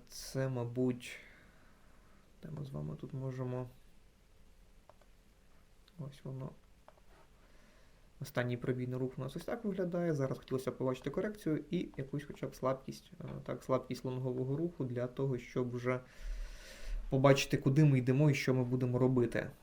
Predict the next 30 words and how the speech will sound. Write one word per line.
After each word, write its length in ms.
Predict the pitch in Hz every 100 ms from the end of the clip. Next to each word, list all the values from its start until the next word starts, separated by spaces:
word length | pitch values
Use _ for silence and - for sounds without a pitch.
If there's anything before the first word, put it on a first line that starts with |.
| -
Так, 300 | 123 123 -
е, 300 | 123 120 120
ну, 160 | 143 -
але 200 | 139 143
перша 420 | 139 156 147 -
референсна 460 | 127 123 - 120 127
точка 360 | 135 165 - 117
у 40 |
нас 180 | 127 131
діапазон 440 | 120 117 120 139
бичого 360 | 120 123 123 120
блоку 300 | 117 117 117
заказу. 360 | 123 - 117
На 100 | 120
тижні 360 | 123 151 135 123
він 120 | 123
трішечки 460 | 123 123 123 - 139
нижче, 400 | 165 208 208 151
на 120 | 131
денному 380 | 131 123 120 113
таймфреймі 560 | 117 117 - 117 113
ось 140 | 117 120
тут 200 | 127 120
вище, 680 | 151 190 190 - 143 131 - -
е, 40 | 117 113 113
тож 160 | 127
будемо 360 | 123 127 120 117
з 60 | 113
вами 380 | 117 120 120
спостерігати. 1400 | 117 - - - 127 123 123 123 - 120 123 123 110 -